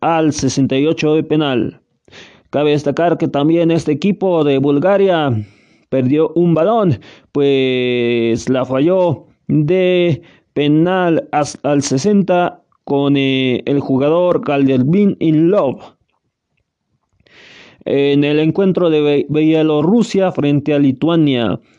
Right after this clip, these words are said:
quedan dos goles a cero... con gol de Yalomski al minuto cinco y Mbong al veinte. En tarjetas tenemos uno, dos.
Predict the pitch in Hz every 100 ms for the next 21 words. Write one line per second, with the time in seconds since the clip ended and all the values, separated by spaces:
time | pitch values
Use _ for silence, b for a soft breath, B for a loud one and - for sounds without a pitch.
0 | - 160 190 196 180 143 127 160 180 -
1 | 143 175 175 170 - 151 185 202 165 -
2 | 139 135 165 160 156 135 131 127 123 127
3 | - - 226 214 214 196 B B B -
4 | 147 143 143 175 175 147 135 127 220 202
5 | 147 135 - 165 214 214 151 151 160 180
6 | 180 - - 175 190 185 185 180 - 156
7 | 180 143 135 123 113 - _ _ B B
8 | B - 143 139 135 180 196 180 170 160
9 | 180 202 202 190 185 - - B B -
10 | - 185 196 196 190 - 202 190 - -